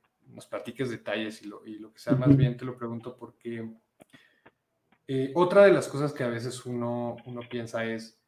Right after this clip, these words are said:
Speaker 1: o hago yo todo, o no tengo dinero para contratar gente, etcétera. Pero aquí otra vez estamos hablando de cómo a través de conectar,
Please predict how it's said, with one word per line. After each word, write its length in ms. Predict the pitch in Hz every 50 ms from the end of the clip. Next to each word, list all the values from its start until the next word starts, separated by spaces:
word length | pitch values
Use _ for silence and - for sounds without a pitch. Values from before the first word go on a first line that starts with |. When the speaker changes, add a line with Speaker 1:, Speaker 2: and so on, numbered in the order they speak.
| _ _ _ _ _ _
Speaker 1:
o 160 | - 139 156
hago 200 | 196 208 226 208 156
yo 200 | 170 175 - -
todo, 440 | 170 170 180 180 180 185 185 180 180 151
o 300 | 151 147 147 143 143 139
no 160 | 151 170 170
tengo 300 | - - 170 160 156 160
dinero 320 | 147 135 135 139 139 135 135
para 140 | 123 117 -
contratar 460 | 120 110 113 117 113 - 123 120 107
gente, 400 | - - 139 139 143 139 139 139
etcétera. 600 | 127 - - 135 127 - 135 143 156 160 - - _
Pero 160 | 151 147 151
aquí 200 | 151 156 175 185
otra 220 | 185 185 196 175
vez 260 | 165 165 160 156 -
estamos 340 | 151 139 - 143 147 143 -
hablando 420 | 139 127 127 127 131 131 131 131 123
de 180 | 120 117 - _
cómo 260 | - 147 147 151 160
a 80 | 156
través 360 | - - 120 117 117 117 117 120
de 140 | 127 123 -
conectar, 680 | - 117 113 110 110 110 - _ - 113 110 110 -